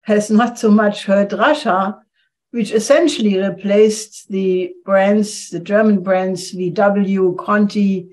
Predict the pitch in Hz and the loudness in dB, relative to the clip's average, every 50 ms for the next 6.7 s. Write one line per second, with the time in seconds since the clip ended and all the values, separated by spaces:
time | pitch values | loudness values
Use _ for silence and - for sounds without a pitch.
0 | _ _ _ _ _ - 208 208 220 254 269 247 240 220 214 208 208 196 - - | _ _ _ _ _ 2 4 4 4 4 4 4 4 4 4 6 4 4 2 0
1 | 185 180 - - 214 208 202 202 196 196 190 185 180 180 190 - _ _ _ _ | -4 -6 -4 -2 -2 -2 -2 -2 -2 0 0 0 0 -2 -4 -8 _ _ _ _
2 | _ _ _ _ _ - 233 226 202 214 277 226 - - 285 311 311 294 254 220 | _ _ _ _ _ -6 -4 -4 -4 -2 -4 -6 -4 0 2 2 4 4 4 2
3 | 202 - - - 196 190 175 170 160 151 147 147 147 - - - _ _ _ _ | 0 -2 -4 -6 -2 0 0 0 0 -2 -6 -8 -10 -12 -16 -18 _ _ _ _
4 | - - - 208 190 190 202 208 202 208 214 208 208 202 202 202 - - - _ | -18 -10 -6 -2 0 2 2 2 2 2 2 4 4 4 2 2 -2 -8 -20 _
5 | _ _ _ _ _ - 185 196 202 202 196 196 190 190 190 185 185 180 190 202 | _ _ _ _ _ -6 -2 0 0 0 0 0 0 2 4 4 4 4 4 4
6 | 214 226 220 - 208 214 202 190 190 185 - - - - | 4 4 4 4 2 2 4 4 2 2 0 -6 -12 -14